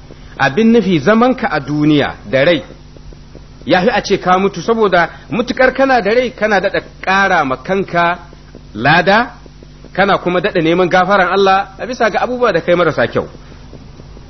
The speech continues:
Hadisin yana Sahihul Bukhari, hadisi na dubu bakwai da ɗari biyu da talatin da biyar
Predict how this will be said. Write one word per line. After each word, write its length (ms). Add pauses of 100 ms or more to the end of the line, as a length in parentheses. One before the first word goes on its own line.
(320)
Hadisin 360
yana 160
Sahihul 380
Bukhari, 320
hadisi 340
na 160
dubu 180
bakwai 220
da 80
ɗari 180
biyu 140
da 60
talatin 360
da 80
biyar 340